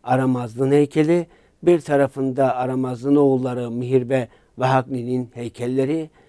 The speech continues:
diğer tarafta ise Komagene tanrıçası ve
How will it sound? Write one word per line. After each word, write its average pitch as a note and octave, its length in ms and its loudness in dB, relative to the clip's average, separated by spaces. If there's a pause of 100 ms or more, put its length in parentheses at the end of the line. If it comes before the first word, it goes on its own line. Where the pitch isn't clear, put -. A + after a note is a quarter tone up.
(240)
diğer D#3+ 240 6
tarafta C#3 500 -4
ise D3 360 -2
Komagene C3+ 680 0
tanrıçası C3+ 800 -6
ve B2 180 -4